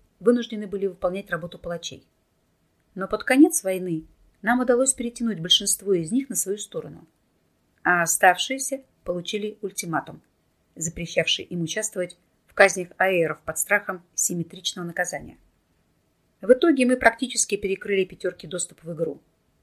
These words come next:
Да и сталкеров, готовых рискнуть своим существованием, похоже, не нашлось. "И тогда мне просто стерли память",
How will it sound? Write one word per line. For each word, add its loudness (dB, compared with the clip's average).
Да -4
и -2
сталкеров, 0
готовых -2
рискнуть -6
своим -6
существованием, 0
похоже, -8
не -4
нашлось. -8
"И -14
тогда 6
мне 4
просто -4
стерли 0
память", 2